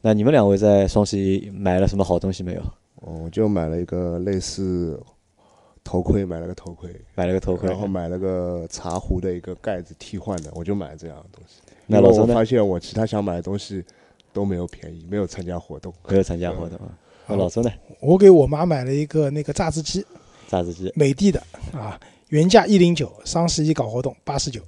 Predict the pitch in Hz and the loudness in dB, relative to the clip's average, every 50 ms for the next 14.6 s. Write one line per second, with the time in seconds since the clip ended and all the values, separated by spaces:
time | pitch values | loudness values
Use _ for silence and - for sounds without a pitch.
0 | - - - - 135 135 139 139 131 123 110 - - - - 85 90 92 85 82 | -20 -16 -12 -10 -8 -6 -6 -6 -6 -8 -8 -10 -10 -12 -16 -16 -16 -16 -14 -16
1 | 80 - - 95 87 85 85 - 92 82 - - - 90 - - - - - - | -14 -8 -6 -4 -4 -4 -4 -6 -8 -8 -8 -8 -8 -8 -8 -10 -16 -20 -20 -20
2 | - - _ - - - - 78 - - 78 82 90 92 95 95 101 - - 95 | -20 -20 _ -20 -16 -12 -12 -10 -10 -8 -6 -4 0 2 2 2 0 0 -2 -2
3 | 92 92 90 92 92 104 147 180 185 139 98 87 90 90 - 95 87 - 92 92 | -2 0 0 4 6 8 8 8 8 6 4 2 2 0 0 0 0 0 -2 -4
4 | - - - 117 107 98 120 143 139 120 101 101 101 123 123 123 113 104 98 95 | -4 -2 0 2 4 4 4 4 4 2 2 2 -2 -4 -6 -4 -2 -2 -2 0
5 | - - 202 - - - - 359 277 - 107 95 92 - - - 87 90 90 85 | 2 4 4 4 4 2 0 0 0 0 0 -2 0 0 0 0 0 -2 -4 -6
6 | 82 - - - 104 95 - _ _ _ _ _ - 151 160 - _ _ _ _ | -8 -12 -16 -16 -16 -16 -18 _ _ _ _ _ -4 -4 -4 -4 _ _ _ _
7 | _ _ _ _ _ _ _ _ _ - - 98 101 - 196 208 202 185 - 151 | _ _ _ _ _ _ _ _ _ 2 4 4 6 6 6 6 4 4 2 2
8 | 143 135 127 120 - 156 147 143 139 131 123 - 175 185 175 - 143 139 147 - | 2 2 0 0 4 6 8 8 8 8 6 6 4 4 4 2 0 0 2 4
9 | 147 135 131 123 117 120 113 - 110 107 101 98 98 - - 139 139 127 127 113 | 6 6 6 6 4 2 -2 -4 0 0 0 0 0 2 2 2 4 2 0 -2
10 | - 139 127 - - 90 95 95 98 92 - - 90 92 90 - 92 87 87 104 | -2 -4 -2 0 0 2 2 2 0 -2 -4 -4 -6 -6 -4 -4 -6 -2 2 4
11 | 117 120 117 113 - - - 92 85 82 87 - 110 110 107 101 98 98 95 92 | 4 6 6 4 2 4 4 4 4 2 0 2 4 6 6 6 4 4 0 0
12 | 92 90 - 104 95 98 92 - - 98 95 95 92 87 95 98 - - 104 101 | -2 -4 -6 -8 -8 -8 -8 -8 -6 -6 -6 -6 -6 -8 -10 -12 -12 -10 -8 -8
13 | 90 92 107 101 92 - 117 117 120 - 101 92 107 104 95 92 90 90 92 90 | -4 0 2 2 4 4 4 4 4 4 2 4 4 4 4 2 2 0 -2 0
14 | - 107 104 101 95 90 85 - 90 92 92 | 2 4 4 6 4 2 0 -2 -4 -4 -4